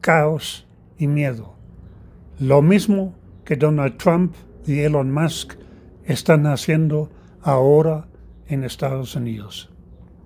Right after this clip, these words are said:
Los gritos de protesta de todos los demócratas del país eran fuertes, pero no trascendían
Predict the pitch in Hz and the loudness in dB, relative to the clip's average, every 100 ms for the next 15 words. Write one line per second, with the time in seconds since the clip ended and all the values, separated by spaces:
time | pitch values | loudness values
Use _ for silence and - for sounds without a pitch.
0 | - - - - - - - - - 151 | -20 -20 -20 -20 -20 -20 -20 -20 -6 2
1 | 139 127 214 233 247 240 - - 180 - | 2 2 0 0 -2 -2 -4 -8 -6 0
2 | 156 156 214 - - 202 165 160 196 202 | 0 2 0 0 -2 0 0 0 4 4
3 | 202 185 143 156 160 180 185 170 160 - | 4 0 0 2 2 2 -2 -2 -4 -2
4 | 165 156 151 147 202 - - - - - | -4 -4 -4 -4 -6 -8 -18 -20 -10 2
5 | 165 170 160 - 196 175 - 127 - - | 4 4 0 2 2 0 -6 -20 -18 -20
6 | - - - - - 165 143 143 175 175 | -20 -20 -20 -20 -4 0 2 4 2 2
7 | 170 156 160 147 170 185 190 208 | -2 -2 -2 -2 -2 -2 -4 -8